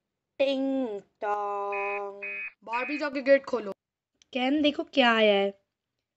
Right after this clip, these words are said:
केविन का कैप्टन अमेरिका और चेल्सी की डॉल।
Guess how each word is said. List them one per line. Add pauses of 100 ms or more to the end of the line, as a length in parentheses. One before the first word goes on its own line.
(240)
केविन
का
कैप्टन
अमेरिका
और (440)
चेल्सी
की
डॉल।